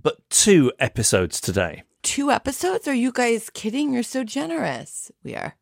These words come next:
Speaker 1: So here's how this one is gonna work. I feel that there's a couple of different things we need to do here. For the first half, we're gonna remind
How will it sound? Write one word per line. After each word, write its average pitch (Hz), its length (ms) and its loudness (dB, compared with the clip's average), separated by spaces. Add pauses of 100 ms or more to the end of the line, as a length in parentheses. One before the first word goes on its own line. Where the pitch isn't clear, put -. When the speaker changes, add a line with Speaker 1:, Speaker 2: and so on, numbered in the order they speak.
(200)
Speaker 1:
So 190 140 8
here's 196 160 8
how 180 120 8
this 143 180 4
one 110 100 4
is 95 100 0
gonna 92 200 -2
work. 92 420 0 (180)
I - 40 -12
feel 190 180 6
that 160 140 6
there's 135 160 2
a 139 80 6
couple 175 420 2
of 147 60 0
different 139 240 0
things 113 180 0
we 107 80 4
need 101 140 2
to - 100 -10
do 98 160 4
here. 87 360 -2 (340)
For - 100 -4
the 214 100 -2
first 220 540 4
half, 120 840 0
we're 135 100 2
gonna 143 340 6
remind 143 720 4